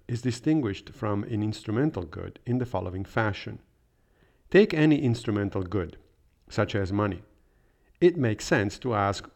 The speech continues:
"Why do you want money?" The answer may be that money brings the ability to buy a large house,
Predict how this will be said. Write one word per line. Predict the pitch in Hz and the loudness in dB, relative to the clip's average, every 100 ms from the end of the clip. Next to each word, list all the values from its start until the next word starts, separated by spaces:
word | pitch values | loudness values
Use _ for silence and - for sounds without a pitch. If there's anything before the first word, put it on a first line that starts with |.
| _ _ | _ _
"Why | 98 95 | 0 2
do | 101 | 2
you | 110 | 0
want | 95 110 | 0 0
money?" | 127 113 - - _ _ _ _ _ _ _ - | 0 0 -6 -20 _ _ _ _ _ _ _ -2
The | 107 | 2
answer | 98 101 123 123 | 2 0 0 2
may | 123 | 0
be | 120 110 | -2 -4
that | 110 104 104 | -4 -2 -2
money | 107 110 110 | -2 0 0
brings | 95 110 113 101 | -2 0 0 0
the | 110 | -2
ability | 101 107 104 98 | 0 -2 -2 -4
to | 107 | -4
buy | 95 101 | -2 0
a | 104 | 0
large | 98 101 104 | 0 0 -2
house, | 107 147 95 78 - | -2 0 0 -2 -12